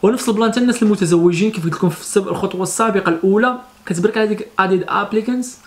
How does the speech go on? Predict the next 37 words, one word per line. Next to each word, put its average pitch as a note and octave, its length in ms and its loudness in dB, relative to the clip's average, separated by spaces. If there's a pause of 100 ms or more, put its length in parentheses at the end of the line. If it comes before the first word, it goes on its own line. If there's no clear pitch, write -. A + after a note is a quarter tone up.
(280)
ولا E3 500 0 (100)
كتبرك F#3+ 340 0
عليها G#3 180 0
كتدخل F3+ 540 0
يعني E3+ 220 -2
spouse G3+ 500 -4
ولا F3+ 100 0
تشيلدرن، G#3+ 420 0
كتدخل G#3 300 -6
المعلومات F#3 420 -4
ديالهم A3+ 240 0
لنفس F4+ 220 -2
البلان. D3+ 320 0 (600)
يعني G#3 420 2 (200)
كتولي A#3+ 520 2
اون A#3+ 100 2
فوا B3 200 0
كدير A3 240 0
ديك A3 100 -2
اديد A3+ 240 0
applicants، D4 560 -2
يعني G3 160 2
كتبان G#3 260 0
لك G#3 80 -6
الخانه G3 280 0
لتحت G3 260 -6
عاوتاني G#3 260 0
السميه G#3+ 340 2
ديال F3 480 2
راجلك F3 340 0
ولا E3 100 4
بنتك E3 280 -2
ولا E3+ 80 4
ولدك، A3+ 260 2 (560)
وكتدخل B3+ 460 -2
نفس F#4 180 -2
المعلومات A#3 520 0